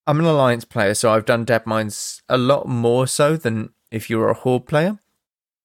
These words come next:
Deadmines, in terms of accessibility to Horde, it's very low. Very, very low, to be honest. Um, in terms of accessibility, you're only looking at, like,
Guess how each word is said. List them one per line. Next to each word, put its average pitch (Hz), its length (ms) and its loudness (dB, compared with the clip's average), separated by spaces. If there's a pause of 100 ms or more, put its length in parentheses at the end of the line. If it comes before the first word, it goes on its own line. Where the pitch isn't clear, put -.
(580)
Deadmines, 170 380 2
in 143 120 0
terms 147 300 -2
of 139 100 -4
accessibility 131 920 -2
to 131 140 -6
Horde, 135 520 0
it's - 220 -4
very 110 300 2
low. 110 400 0 (440)
Very, 110 220 2
very 107 280 2
low, 117 220 2
to 113 140 -6
be 117 120 0
honest. 117 420 -2 (360)
Um, 117 580 0 (1120)
in 143 60 -6
terms 160 280 2
of - 60 -2
accessibility, 139 840 -2
you're 117 220 0
only 113 200 2
looking 107 300 0
at, - 80 -2
like, - 280 -2